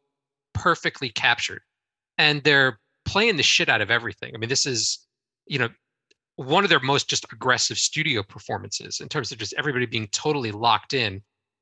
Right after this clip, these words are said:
But there's also a pristine, you know, quality to it. It's a very, even the, the,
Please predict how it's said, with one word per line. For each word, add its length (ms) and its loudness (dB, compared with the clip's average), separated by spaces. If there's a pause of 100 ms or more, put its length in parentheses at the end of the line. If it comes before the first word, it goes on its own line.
But 120 0
there's 160 6
also 360 4
a 40 0
pristine, 800 -4 (640)
you 100 -4
know, 140 -2 (180)
quality 500 2
to 220 -4
it. 100 -8
It's 120 -4
a 80 0
very, 300 2
even 280 -2
the, 300 2 (260)
the, 300 2